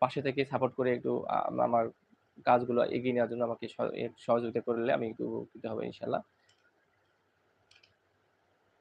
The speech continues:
তো আজকের মতো এখানেই ইতি টানতে যাচ্ছি। যারা আমার লাইভে যুক্ত হয়েছেন, তাদেরকে সবাইকে শুভেচ্ছা, সবাইকে ভালোবাসা, সবাইকে সু-, সালাম জানিয়ে আজকের মতো এখানেই শেষ করছি।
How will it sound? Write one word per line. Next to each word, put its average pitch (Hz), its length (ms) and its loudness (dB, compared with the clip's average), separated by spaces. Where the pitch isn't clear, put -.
তো 147 100 8
আজকের 139 320 10
মতো 143 180 2
এখানেই 143 320 4
ইতি 135 120 -2
টানতে 127 280 2
যাচ্ছি। 131 380 2
যারা 131 340 12
আমার 127 240 8
লাইভে 127 240 8
যুক্ত 131 360 -4
হয়েছেন, 131 160 -4
তাদেরকে 127 260 0
সবাইকে 123 400 0
শুভেচ্ছা, 131 380 0
সবাইকে 131 300 0
ভালোবাসা, 120 360 4
সবাইকে 127 300 -2
সু-, - 200 -16
সালাম 120 300 2
জানিয়ে 139 240 2
আজকের 127 260 -2
মতো 113 100 -6
এখানেই 123 180 -2
শেষ 139 180 -12
করছি। 143 280 -6